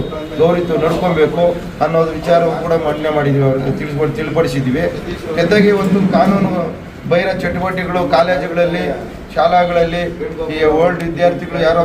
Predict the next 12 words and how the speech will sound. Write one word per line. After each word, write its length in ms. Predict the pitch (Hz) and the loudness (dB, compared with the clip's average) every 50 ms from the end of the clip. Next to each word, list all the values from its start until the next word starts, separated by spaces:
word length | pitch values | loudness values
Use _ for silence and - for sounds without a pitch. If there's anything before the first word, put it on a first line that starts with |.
| 165 | 0
ಬರ್ತಾ 240 | 165 165 - 175 170 170 | -2 -2 0 2 2 2
ಇರ್ತಾರೆ, 300 | - - 165 165 170 165 165 160 | 2 0 -2 0 0 0 0 0
ಒಳ್ಳೆಯವ್ರು 260 | 156 175 185 190 185 180 | 0 0 0 0 0 -2
ಇರ್ತಾರೆ, 260 | 175 180 185 190 190 185 180 | -4 -4 -4 -4 -4 -4 -4
ಕೆಟ್ಟವ್ರು 340 | 175 175 - 185 180 175 160 170 | -4 -4 -2 -2 -2 0 2 2
ಬಂದಾಗ 280 | 170 165 170 170 170 | 2 2 2 2 4
ಅವ್ರ 120 | 170 170 151 156 | 2 2 0 0
ಜೊತೆ 140 | 160 - 170 - | -4 -4 -4 -2
ಸಹವಾಸ 380 | - 151 156 170 170 170 - - - - | 0 2 2 4 4 2 2 0 -2 0
ಮಾಡಬಾರ್ದು. 440 | - 156 165 151 156 151 143 160 170 - - - - - - - - - - - - | 0 -2 0 0 0 0 0 0 -2 -2 -4 -6 -8 -10 -12 -12 -12 -14 -8 -2 0
ಅವ್ರೇನು 380 | 156 - 165 175 190 180 180 165 151 131 - - - - - - - - - - 151 | 0 2 2 0 0 0 0 -2 -2 -2 -2 -2 -2 -2 -2 -4 -4 -6 -2 0 2
ಯಾವುದೇ 260 | 151 170 175 185 190 | 2 2 2 0 -2